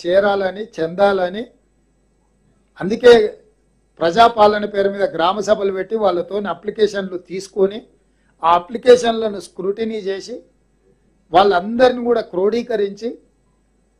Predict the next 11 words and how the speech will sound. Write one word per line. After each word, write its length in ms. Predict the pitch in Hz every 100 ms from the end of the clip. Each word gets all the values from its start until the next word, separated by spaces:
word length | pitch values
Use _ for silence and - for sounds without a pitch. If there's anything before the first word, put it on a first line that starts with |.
| _ -
ఈరోజు 480 | 190 202 240 233 220
సిలిండర్ 540 | 190 202 240 240 233
విధానం 460 | 208 196 214 202 196
కానీ 280 | 185 202
లేకపోతే 440 | 220 180 185 190 190
రెండు 220 | 170 190
వందల 280 | 208 202 185
యూనిట్ల 480 | 175 180 185 180 170
ఉచిత 340 | 156 185 175
విద్యుత్ 440 | 165 151 196 202
విషయంలో 580 | 190 180 180 175 170 160